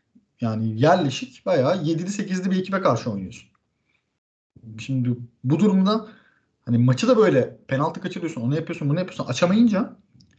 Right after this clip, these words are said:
yani bir ekstra hamle gerekiyor.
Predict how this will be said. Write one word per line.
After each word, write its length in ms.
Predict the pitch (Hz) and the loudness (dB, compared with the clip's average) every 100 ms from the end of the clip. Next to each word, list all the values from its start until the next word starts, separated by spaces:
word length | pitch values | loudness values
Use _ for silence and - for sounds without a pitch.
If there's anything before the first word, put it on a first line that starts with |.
| _ _ _ | _ _ _
yani 260 | 131 120 120 | 0 2 2
bir 200 | 175 175 208 | 0 -2 -2
ekstra 580 | 214 - 202 220 - - | -2 -2 0 0 -2 -4
hamle 320 | 170 170 208 | 0 2 0
gerekiyor. 520 | 190 175 - 147 92 | 0 -2 -2 -4 -4